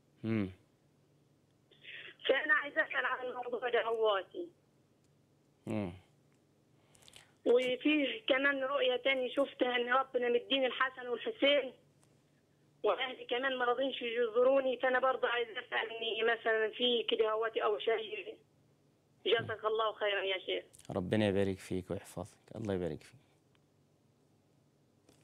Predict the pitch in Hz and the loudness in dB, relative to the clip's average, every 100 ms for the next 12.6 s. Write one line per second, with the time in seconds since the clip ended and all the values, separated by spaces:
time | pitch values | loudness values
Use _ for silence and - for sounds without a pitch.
0 | _ _ _ _ _ _ _ _ _ - | _ _ _ _ _ _ _ _ _ -20
1 | - - - _ - 123 120 139 151 - | -20 -20 -20 _ 6 6 8 6 6 8
2 | 120 117 120 117 113 87 - - 131 143 | 8 8 6 4 4 2 0 2 4 4
3 | 127 120 123 - 151 - 127 120 117 156 | 2 0 -2 0 0 0 2 2 0 -2
4 | 131 120 143 139 123 113 113 120 117 127 | 0 2 2 2 0 0 2 2 4 4
5 | 143 135 - 131 139 - 101 98 90 92 | 4 2 -2 0 2 0 -2 -2 -2 2
6 | 113 113 101 98 95 101 117 123 101 98 | 2 2 0 0 -2 2 6 6 6 4
7 | 123 131 107 107 - 120 143 - 120 127 | 4 8 8 8 2 2 2 2 0 0
8 | - 135 131 113 - 117 127 - 156 123 | 2 4 6 2 2 2 2 -2 -2 2
9 | 107 98 147 151 113 - 123 - 110 131 | 4 2 2 2 0 -2 -4 -2 0 0
10 | 151 117 107 - 117 113 113 131 131 131 | 0 0 -2 0 0 0 4 4 4 2
11 | 131 123 101 101 - 104 104 107 101 104 | 2 2 0 0 0 0 0 -2 -2 -2
12 | 101 90 82 76 78 | -2 -6 -4 -6 -6